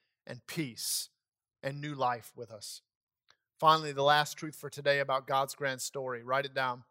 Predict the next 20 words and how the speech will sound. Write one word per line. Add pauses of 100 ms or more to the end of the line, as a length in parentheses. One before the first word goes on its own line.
(600)
God, (100)
in
God's
story,
he
empowers
his
people
to
bring
redemption. (1300)
In
God's
story,
he
empowers
his
people
to
bring